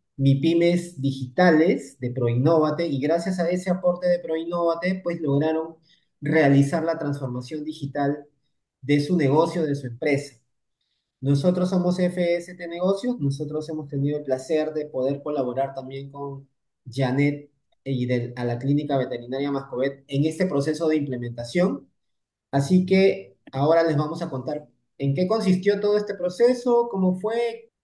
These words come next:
Hola, amigos de F S T Negocios, bienvenidos a este nuevo taller de difusión de resultados. El día de hoy estamos con Janet Palomino,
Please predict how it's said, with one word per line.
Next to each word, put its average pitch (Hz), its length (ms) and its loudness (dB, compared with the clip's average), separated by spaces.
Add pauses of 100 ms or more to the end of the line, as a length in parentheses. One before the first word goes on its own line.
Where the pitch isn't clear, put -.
(400)
Hola, 214 400 8
amigos 202 460 8
de 165 160 4
F 180 260 0
S 180 180 -4
T 170 120 -12
Negocios, 165 400 -2
bienvenidos 156 760 0
a 131 220 -2
este 139 1040 0 (260)
nuevo 143 800 2
taller 127 420 -2
de 151 120 -6
difusión 135 500 -4
de 143 100 2
resultados. 135 680 -4
El 135 100 -2
día 156 200 0
de 165 100 0
hoy 165 140 -2
estamos 170 540 -6
con 165 380 -4 (500)
Janet 143 680 -2 (160)
Palomino, 131 840 -2